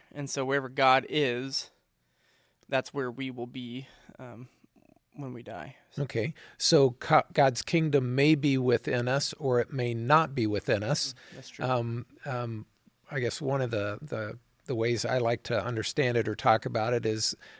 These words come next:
Speaker 2: uh, as you mentioned, God's kingdom is wherever he rules and reigns,
Speaker 1: Yeah.
Speaker 2: wherever he is at, uh, ruling and reigning.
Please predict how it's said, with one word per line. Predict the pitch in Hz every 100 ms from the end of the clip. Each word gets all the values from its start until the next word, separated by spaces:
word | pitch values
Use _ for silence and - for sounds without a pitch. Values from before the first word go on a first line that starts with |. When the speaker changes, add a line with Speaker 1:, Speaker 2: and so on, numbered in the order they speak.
| _ -
Speaker 2:
uh, | 143 107 110 -
as | 120 151
you |
mentioned, | 127 135 - 127
God's | 110 120 117
kingdom | - 156 131 123
is | 113
wherever | - 123 113 131 131
he | 120 135 127
rules | 120 135 135 139 131
and | 139 120
reigns, | 127 120 104 123
Speaker 1:
Yeah. | -
Speaker 2:
wherever | 135 123 127
he | 131 131
is | 117
at, | 120 98 131 - - - -
uh, | - 117 117
ruling | 123 135 131 131
and | 123 117 113
reigning. | 120 147 98 113